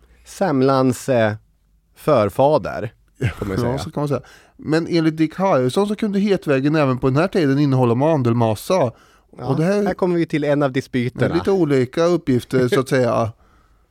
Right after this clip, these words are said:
Speaker 2: Eh, och jag vet inte riktigt vem man ska tro på här.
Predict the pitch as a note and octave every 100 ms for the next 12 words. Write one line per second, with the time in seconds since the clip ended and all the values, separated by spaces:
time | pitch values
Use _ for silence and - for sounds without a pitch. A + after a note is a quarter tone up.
0 | _ - - - - B2 A2+ A#2+ - C3
1 | D3 E3 D#3 C#3+ C3 C3 B2 C#3 _ _
2 | _ _ _ _ _ _ _ _ - D3
3 | - E3 - D3+ D3 C#3+ C#3+ B2+ A2 -
4 | G#2+ A2 C3